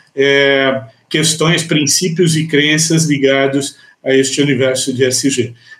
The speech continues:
Neste momento, a gente tá vendo posicionamento de marcas e não quererem que suas marcas estejam expostas em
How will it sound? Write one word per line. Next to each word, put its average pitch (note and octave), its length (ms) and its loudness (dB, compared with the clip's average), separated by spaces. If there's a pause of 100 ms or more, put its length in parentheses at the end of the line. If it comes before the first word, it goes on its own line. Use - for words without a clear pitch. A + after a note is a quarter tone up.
Neste E3+ 280 0
momento, F#3 420 2
a F3 60 0
gente E3+ 260 -2
tá D#3+ 120 0
vendo C3+ 680 2 (220)
posicionamento E3+ 920 2
de D#3+ 160 0
marcas E3 960 -2 (1040)
e F3+ 360 0
não G#3+ 400 2
quererem G#3+ 680 2
que - 80 -10
suas E3+ 360 0
marcas F3 480 0
estejam E3 440 0
expostas E3 880 0
em E3 380 0